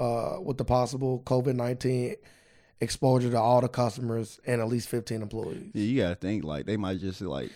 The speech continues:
Speaker 1: And you know, none of them employees probably had, like, the right mask and stuff when they was cleaning.
Speaker 2: They don't got every-, nothing, the right nothing.
Speaker 1: <laughs>
Speaker 2: Like, like, you gotta think, like, the, like, you gotta think beyond that. Like, she should,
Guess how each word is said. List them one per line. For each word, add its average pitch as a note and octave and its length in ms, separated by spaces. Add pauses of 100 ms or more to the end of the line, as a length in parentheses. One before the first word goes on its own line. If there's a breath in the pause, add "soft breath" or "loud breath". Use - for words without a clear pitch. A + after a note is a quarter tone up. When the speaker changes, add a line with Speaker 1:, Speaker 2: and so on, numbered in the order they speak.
(160 loud breath)
Speaker 1:
And D3 100
you F3+ 60
know, F3+ 140
none D#3+ 180
of E3 40
them D3+ 80
employees C#3+ 340
probably C3+ 260
had, B2+ 160
like, B2 220
the B2+ 60
right B2 280
mask A#2+ 460
and A#2 60
stuff A#2+ 260
when B2 80
they A#2+ 40
was A2 120
cleaning. A#2+ 260
Speaker 2:
They E3 100
don't F#3+ 120
got E3 160
every-, D#3 300
nothing, C#3 400
the A2 60
right D3 240
nothing. - 460
Speaker 1:
<laughs> - 520
Speaker 2:
Like, C#3+ 320
like, D3 200
you A3+ 60
gotta C#3+ 220
think, F#3 220
like, A2+ 360 (160)
the, D3+ 180
like, D3 220
you - 80
gotta A#2 100
think C3 160
beyond B2 380
that. G#2+ 100
Like, G2+ 300 (340)
she F#3 260
should, B2+ 320